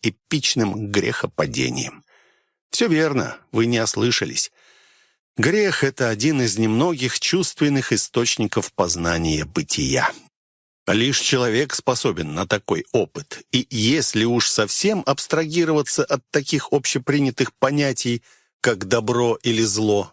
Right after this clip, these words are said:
коих, разумеется, на самом деле не существует, мы, демоны, вообще безгрешны. Единственный наш грех перед Творцом лишь в том, что мы склоняем вас, его детей,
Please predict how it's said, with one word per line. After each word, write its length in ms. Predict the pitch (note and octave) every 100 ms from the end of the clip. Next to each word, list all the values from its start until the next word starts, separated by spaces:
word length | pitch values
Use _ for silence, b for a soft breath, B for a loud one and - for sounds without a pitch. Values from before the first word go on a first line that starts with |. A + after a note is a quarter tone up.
| _
коих, 340 | B2 F#2+ -
разумеется, 600 | G#2+ G#2+ G#2+ G2+ F2+ -
на 140 | F#2+ F#2+
самом 400 | - F2+ F2 E2+
деле 240 | F2 D#2+
не 160 | D#2+ E2+
существует, 920 | - F#2+ - - - D#2+ C2+ - - _ _ _ _ _ -
мы, 420 | A#2+ A3 A2+ -
демоны, 600 | G#2+ G#2+ F#2+ C#2 - - _ -
вообще 420 | A#2 A2+ - G#3
безгрешны. 720 | D3 G#2 E2+ B1+ - - - b b b b b b b b b
Единственный 720 | A2 B2+ A3+ C#4+ - G#3 G3
наш 320 | F3 D#3+ D#3 G#2
грех 380 | A#2+ D3+ D3
перед 280 | - A#2+ A2+ -
Творцом 520 | A2+ G2+ - C#3 A#2
лишь 220 | A#2 A2
в 140 | -
том, 240 | - E3 C#3+
что 240 | - A2
мы 220 | F#2+ C3+
склоняем 800 | C#3+ - G2 E2+ A#2+ C3+ F2+ D#2
вас, 400 | B2 D#3 G#2 - -
его 260 | A2 A2
детей, 480 | E2+ A2 - G#2+